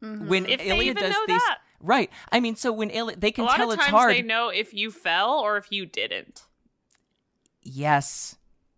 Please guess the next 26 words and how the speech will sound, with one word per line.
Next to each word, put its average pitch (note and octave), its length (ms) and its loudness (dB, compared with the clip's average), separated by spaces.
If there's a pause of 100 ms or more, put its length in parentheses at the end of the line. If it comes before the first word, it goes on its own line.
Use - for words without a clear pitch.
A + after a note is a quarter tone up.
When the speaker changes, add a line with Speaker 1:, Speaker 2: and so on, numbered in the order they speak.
(240)
Speaker 3:
Yes. - 380 -6
Speaker 2:
Yes. F3 640 4 (220)
And F3 180 -2
so F#3+ 340 4 (500)
it's G3 240 -2
really, F3+ 600 0
in E3+ 240 -6
skating, G3 680 -4
the E3+ 140 -6
jumps E3 340 -4
are D3 80 -2
for - 280 -4
us. - 460 -2 (140)
We F#3 360 0
know E3 580 0 (100)
how D#3+ 220 -2
difficult C#3 560 -6 (100)
they B2+ 140 -2
can B2+ 240 -8
be. G#2 360 -10 (520)
Speaker 1:
Mm-hmm. F#3+ 400 -18
Speaker 2:
But E3 300 4 (200)
what's D#3+ 260 -2
really E3 560 0
for - 360 -4 (520)
us F3 400 2